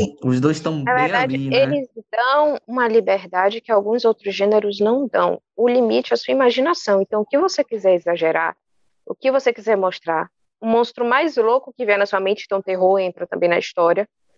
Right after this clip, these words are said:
Speaker 2: ele é real. Você pode fazer. Então, são três gêneros, bota terror no meio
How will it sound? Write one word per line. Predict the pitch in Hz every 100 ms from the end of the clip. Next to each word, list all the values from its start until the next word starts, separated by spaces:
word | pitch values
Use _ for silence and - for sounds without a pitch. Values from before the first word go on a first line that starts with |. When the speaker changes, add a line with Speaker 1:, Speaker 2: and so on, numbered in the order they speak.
| _ -
Speaker 2:
ele | 285
é | 294 277
real. | 359 226 175 - _ _ _
Você | 202 220
pode | 220 233 -
fazer. | 277 240 170 -
Então, | 190 220 226
são | 247 247
três | - 277 277
gêneros, | 208 196 208
bota | 196 196 -
terror | 190 180
no | 175
meio | 170 160 185